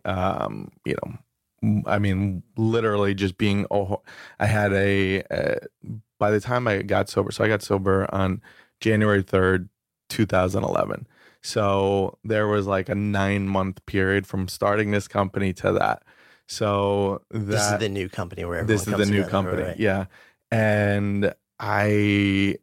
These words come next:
Speaker 1: was just never, I was never, the best way to describe it is I was never present. So even if I was, I had a new daughter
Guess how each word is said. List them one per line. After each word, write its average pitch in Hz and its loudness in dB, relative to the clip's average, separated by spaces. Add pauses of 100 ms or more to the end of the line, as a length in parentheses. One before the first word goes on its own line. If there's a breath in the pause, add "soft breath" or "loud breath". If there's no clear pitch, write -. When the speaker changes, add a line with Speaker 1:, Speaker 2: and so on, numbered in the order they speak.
Speaker 1:
was 104 0
just 95 -2 (180)
never, 104 2 (140)
I 110 -4
was 117 0
never, 120 2
the 113 -6
best 143 -4
way 139 2
to 107 2
describe 98 -2
it 101 0
is 98 0
I 98 4
was 95 2
never 98 2
present. 87 -2 (480 soft breath)
So - -2
even 117 4
if 123 -2
I 107 4
was, 98 2
I - -2
had 101 2
a 95 2
new 95 0
daughter 117 0